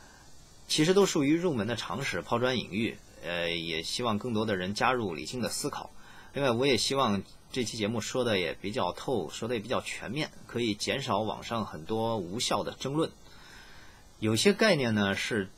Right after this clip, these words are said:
所有地区的共性，但是更多的呢，包括西藏、新疆、香港、台湾啊，这些都有各自的共-，个性，需要单独的讨论。这个我也再次声明。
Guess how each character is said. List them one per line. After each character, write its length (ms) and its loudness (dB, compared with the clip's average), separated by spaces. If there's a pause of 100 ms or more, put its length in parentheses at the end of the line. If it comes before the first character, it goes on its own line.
(140)
所 220 2
有 80 6
地 160 0
区 160 -2
的 80 0
共 200 -2
性， 200 -6 (360)
但 140 2
是 100 2
更 220 0
多 200 2
的 140 2
呢， 360 -2
包 140 2
括 440 0
西 140 -6
藏、 180 2
新 140 -4
疆、 160 0
香 140 -2
港、 100 -4
台 160 -2
湾 120 2
啊， 60 2
这 120 -4
些 120 0
都 140 0
有 80 2
各 220 0
自 180 -2
的 480 -4 (600)
共-， 160 0 (200)
个 160 6
性， 260 -2
需 160 -4
要 220 4
单 260 -4
独 160 -6
的 140 0
讨 180 -8
论。 180 -2
这 120 -2
个 100 0
我 120 0
也 260 0 (480)
再 140 0
次 120 -2
声 160 -2
明。 220 0